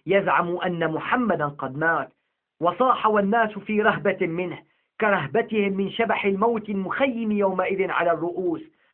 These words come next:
"والله إني لأرجو أن تقطع أيدي رجال وأرجلهم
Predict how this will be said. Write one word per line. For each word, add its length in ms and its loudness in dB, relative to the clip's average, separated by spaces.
"والله 520 2
إني 260 0
لأرجو 500 2
أن 220 0
تقطع 720 2
أيدي 320 2
رجال 600 4
وأرجلهم 960 2